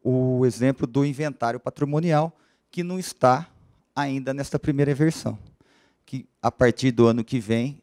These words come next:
vai se trabalhar nisso. Eu acho importante, é,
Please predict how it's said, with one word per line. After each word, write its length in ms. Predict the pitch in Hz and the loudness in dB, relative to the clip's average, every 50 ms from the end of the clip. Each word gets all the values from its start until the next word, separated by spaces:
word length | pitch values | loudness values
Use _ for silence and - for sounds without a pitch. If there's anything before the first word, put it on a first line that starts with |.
| _ _ - | _ _ -8
vai 200 | 101 117 120 120 | -2 -2 -2 -2
se 140 | - - | -2 -10
trabalhar 480 | - - 127 123 123 131 127 131 139 139 | -6 -4 -4 0 0 0 0 0 0 2
nisso. 340 | 127 110 98 - - - - - - - - - - _ _ _ _ _ _ _ _ _ _ _ _ _ _ _ _ 50 _ _ _ _ _ _ _ _ _ _ _ _ _ _ _ _ _ _ - | 2 0 0 -2 -6 -18 -20 -20 -20 -20 -20 -20 -20 _ _ _ _ _ _ _ _ _ _ _ _ _ _ _ _ _ _ _ _ _ _ _ _ _ _ _ _ _ _ _ _ _ _ _ 2
Eu 80 | 127 151 | 4 4
acho 180 | 160 175 - | 4 4 0
importante, 920 | 180 170 - - 147 135 - _ - 175 180 185 165 - - 127 110 - - _ _ _ - | -4 -4 2 2 2 2 2 _ 4 4 4 4 2 0 -2 -2 -2 -2 -4 _ _ _ 0
é, 800 | - 107 107 107 110 107 104 104 101 101 101 98 98 95 98 101 | 2 4 4 4 4 4 2 2 0 0 -2 -4 -4 -6 -10 -12